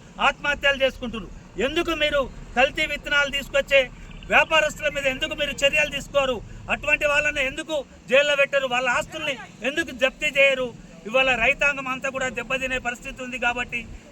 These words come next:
రైతులను ఆదుకోవాల్సిన పరిస్థితి ఇవాళ కేంద్ర ప్రభుత్వం, ఎందుకంటే చట్టాన్ని తీసుకొచ్చే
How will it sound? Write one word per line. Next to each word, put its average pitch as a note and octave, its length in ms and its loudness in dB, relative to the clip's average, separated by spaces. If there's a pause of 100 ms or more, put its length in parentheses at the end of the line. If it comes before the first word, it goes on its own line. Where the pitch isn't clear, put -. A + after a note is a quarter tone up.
రైతులను C4 420 0
ఆదుకోవాల్సిన B3+ 680 2
పరిస్థితి C4+ 500 -6 (300)
ఇవాళ B3 220 2
కేంద్ర C4+ 400 4
ప్రభుత్వం, C4+ 440 -4 (220)
ఎందుకంటే C4+ 460 0
చట్టాన్ని D4 540 0
తీసుకొచ్చే C#4 540 -2